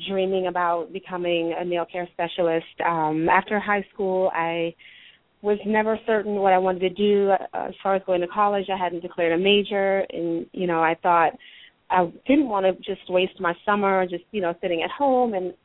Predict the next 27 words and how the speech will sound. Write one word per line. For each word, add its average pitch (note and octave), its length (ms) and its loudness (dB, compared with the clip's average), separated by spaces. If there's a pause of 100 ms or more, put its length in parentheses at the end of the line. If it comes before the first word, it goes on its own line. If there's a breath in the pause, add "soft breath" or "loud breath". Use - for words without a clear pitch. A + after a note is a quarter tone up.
you F#3+ 140 0
know, F3 80 2
while F3 320 4
no F#3+ 140 4
one F#3 180 4
wants E3 160 -4
to E3+ 60 -6
go E3 60 0
away D#3+ 180 0
to E3 120 -4
school E3 300 -4
and, D3+ 120 -2
and E3 180 -4
spend F3 200 0
money E3 180 2
on D#3+ 120 0
a D#3+ 40 -2
major, D#3+ 380 -2
you E3+ 100 -2
know, D3+ 140 0
they E3 80 2
don't E3 180 2
know E3 120 2
what D#3 140 0
they're D#3 100 -8
gonna D#3 200 -2
study. G3+ 380 0